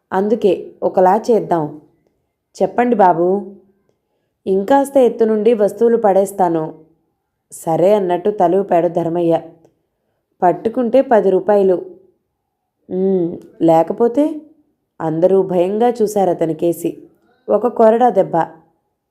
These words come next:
తుళ్ళిపడ్డారంతా. "ఏం భయంగా ఉందా?" "అది కాదు బాబూ," ఏదో చెప్పబోయాడు ధర్మయ్య.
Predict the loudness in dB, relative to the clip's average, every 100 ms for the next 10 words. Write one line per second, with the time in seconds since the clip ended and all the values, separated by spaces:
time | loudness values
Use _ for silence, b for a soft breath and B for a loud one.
0 | _ -6 -2 0 2 2 2 2 0 -2
1 | -4 -4 -8 _ _ _ _ _ _ 2
2 | 4 2 -2 -8 0 2 2 2 2 2
3 | 0 0 -2 -10 -20 _ _ _ _ _
4 | _ _ _ -2 0 2 2 2 0 0
5 | 0 0 0 0 -4 -10 _ _ -8 -4
6 | -2 -2 -2 -4 -2 0 2 2 2 0
7 | -2 -2 -2 -2